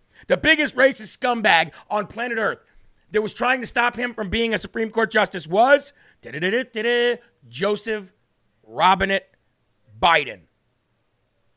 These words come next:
And we're just getting started. I hope you guys enjoyed the first half of the show, ladies and gentlemen.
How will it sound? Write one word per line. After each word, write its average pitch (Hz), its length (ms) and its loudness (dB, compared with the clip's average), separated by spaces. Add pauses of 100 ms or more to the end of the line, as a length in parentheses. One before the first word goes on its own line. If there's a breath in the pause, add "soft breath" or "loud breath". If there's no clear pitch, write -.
(540)
And 117 140 -18
we're 180 120 -6
just 151 260 -6
getting 180 180 -8
started. 131 460 -4 (480 soft breath)
I - 80 4
hope 269 160 4
you 254 80 -4
guys 233 240 2
enjoyed 214 300 -4
the 202 40 -12
first 226 280 -4
half 214 240 -2
of - 40 -20
the 165 80 -10
show, 220 240 2
ladies 214 280 -4
and 180 60 -14
gentlemen. 226 420 -2